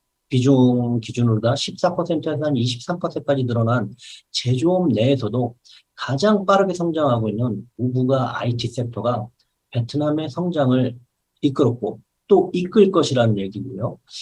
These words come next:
베트남 노동자들의 평균 인건비가 빠르게 상승해서 뭐 에프디아이 투자가 오히려 줄어들 거 아니냐?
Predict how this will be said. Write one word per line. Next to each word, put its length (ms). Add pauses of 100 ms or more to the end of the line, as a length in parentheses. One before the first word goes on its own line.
(200)
베트남 460
노동자들의 680
평균 340
인건비가 800
빠르게 300
상승해서 500
뭐 160
에프디아이 440
투자가 300
오히려 220
줄어들 380
거 120
아니냐? 380